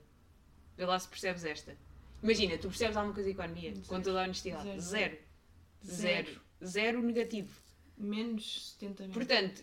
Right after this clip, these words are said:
Speaker 1: eu estar aqui a dizer que uma coisa é mais benéfica economicamente, imagina, eu acredito no Estado Social e acho que, não,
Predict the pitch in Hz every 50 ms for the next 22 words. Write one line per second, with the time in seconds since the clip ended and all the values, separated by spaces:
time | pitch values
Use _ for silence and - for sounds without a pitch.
0 | - - - 240 254 247 233 285 285 285 285 254 285 294 285 285 277 277 277 277
1 | 247 247 247 226 196 190 - 226 233 233 233 - 254 254 247 233 233 220 220 226
2 | 233 240 240 220 220 233 277 240 233 220 190 220 208 202 196 - 196 190 220 226
3 | 233 226 226 220 214 226 214 208 214 214 220 247 269 254 - - - - - -
4 | - _ _ _ _ _ _ _ _ _ 226 247 247 262 254 226 196 - - -
5 | 247 254 - 254 254 254 240 247 240 233 - - 233 196 190 - - - - -
6 | - 208 185 175 180 202 226 254 - - - - 202 214 214 214 214 - - -
7 | 220 202 202 202 202 190 185